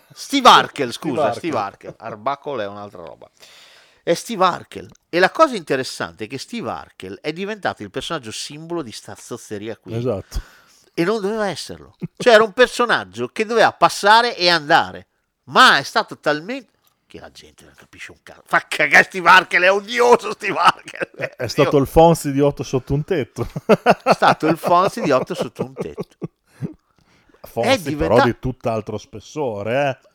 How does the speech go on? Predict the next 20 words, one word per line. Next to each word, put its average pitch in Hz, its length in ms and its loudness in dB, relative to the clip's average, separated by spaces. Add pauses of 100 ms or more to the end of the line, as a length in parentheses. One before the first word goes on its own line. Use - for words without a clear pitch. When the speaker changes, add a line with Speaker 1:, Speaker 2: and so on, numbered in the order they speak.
Speaker 2:
eh. - 80 -12
Speaker 1:
Ma 117 180 -2
anche 160 220 -4
Fonzi 170 480 4
ha 247 100 6
lo 160 100 2
stesso 175 360 -4
identico 135 420 -6
destino. - 340 -10
Speaker 2:
<laughs> 156 40 -6
Sì, 123 40 -8
sì, 185 80 -6
uguale. 117 480 -6
Speaker 1:
Fonzi 202 380 0
doveva 175 180 0
essere 190 180 -2
un 208 60 -10
personaggio 170 420 -6
secondario. 123 640 -10
Speaker 2:
Secondario. 95 520 -10